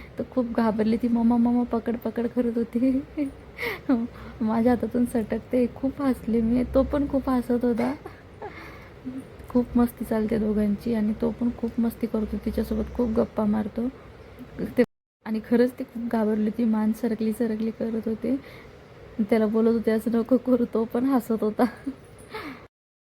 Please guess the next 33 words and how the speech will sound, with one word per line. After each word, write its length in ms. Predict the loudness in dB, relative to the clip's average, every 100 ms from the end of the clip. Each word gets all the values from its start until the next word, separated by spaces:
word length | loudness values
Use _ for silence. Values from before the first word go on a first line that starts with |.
| _
आणि 160 | -4 2
दोघांचे 500 | 4 4 2 2 -2
अवतार 300 | -2 -2 0
असे 280 | -2 -2
होते 240 | -2 -2 -6
कारण 400 | -4 -2 0 0
ते 60 | 2
दोघं 260 | 2 0 0
पण 220 | -2 0
झोपेतून 500 | 0 0 -4 -2 -2
उठले 220 | -2 -2
होते 240 | -2 -4
सोबतच. 540 | -2 -2 -2 -4 -4 -6 -10 -20 -20 -20 -18 -16 -14 -14 -16 -16 -12 -2
आणि 220 | 0 -2 -2
आज 280 | -2 0 0
रात्रीचा 420 | -2 0 -2 2
मेन्यू 300 | 2 4 4
होता 380 | 2 -2 -4 -4 -4
मुगाचं 420 | -4 0 0 0 -2
वरण, 200 | 0 2
रिव्ह्यूसाठी 480 | 2 0 -2 -2
फिक्क, 260 | -2 -2 -4
कारण 320 | -2 0 2
भाजी 240 | 2 0 -2
तिखट 300 | -4 -2 0
झाली 260 | 0 0
होती. 180 | -2 -4
शेवग्याच्या 480 | -2 0 0 -2 -2
शेंगा 240 | 0 0 0
केल्या 280 | 0 0
होत्या 180 | 0 -2
काळ्या 260 | -2 -2 0
मसाल्यात, 380 | -2 -2 -4